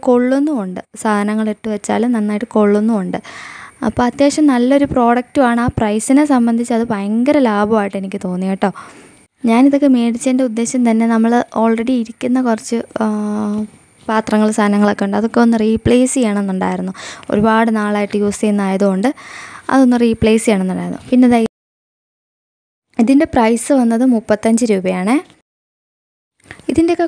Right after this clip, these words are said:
ക്വാളിറ്റി, ആ പ്ലാസ്റ്റിക്കിൻ്റെയൊക്കെ ക്വാളിറ്റി അത്യാവശ്യം നല്ലതാണ് കേട്ടോ. ഇനി ഈ കാണുന്ന എന്താണെന്ന് ഞാൻ വഴിയേ പറയാം. പിന്നെ ഒരെണ്ണം മേടിച്ചത് ദാ ഇതുപോലെ സ്ട്രെയിനറാണ്, ചായയൊക്കെ അരിച്ച് കുടിക്കാൻ പറ്റുന്ന ഒരു നല്ല സ്ട്രെയിനറാണ് കേട്ടോ. ഇതിൻ്റെ വില വരുന്നത്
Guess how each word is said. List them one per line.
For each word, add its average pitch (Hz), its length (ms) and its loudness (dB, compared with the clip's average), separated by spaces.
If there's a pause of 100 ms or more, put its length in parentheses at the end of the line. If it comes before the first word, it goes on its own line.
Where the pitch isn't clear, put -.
ക്വാളിറ്റി, 254 500 2
ആ 233 120 0
പ്ലാസ്റ്റിക്കിൻ്റെയൊക്കെ 254 760 0 (100)
ക്വാളിറ്റി 240 440 0
അത്യാവശ്യം 233 380 -2
നല്ലതാണ് 202 560 -2
കേട്ടോ. 202 220 0 (1000)
ഇനി 269 100 6 (120)
ഈ 294 40 4 (140)
കാണുന്ന 240 400 0
എന്താണെന്ന് 220 300 -2
ഞാൻ 220 140 0
വഴിയേ 226 480 0
പറയാം. 196 340 -2 (560)
പിന്നെ 269 320 6
ഒരെണ്ണം 247 420 0
മേടിച്ചത് 233 480 0 (360)
ദാ 214 180 2
ഇതുപോലെ 208 440 2
സ്ട്രെയിനറാണ്, 214 640 -2 (200)
ചായയൊക്കെ 196 520 0
അരിച്ച് - 360 -4
കുടിക്കാൻ 196 500 -2
പറ്റുന്ന 208 360 -4
ഒരു 262 180 -4
നല്ല 247 260 -2
സ്ട്രെയിനറാണ് 185 540 -2
കേട്ടോ. 196 160 0 (880)
ഇതിൻ്റെ 339 320 2
വില 262 120 2 (100)
വരുന്നത് 220 360 -2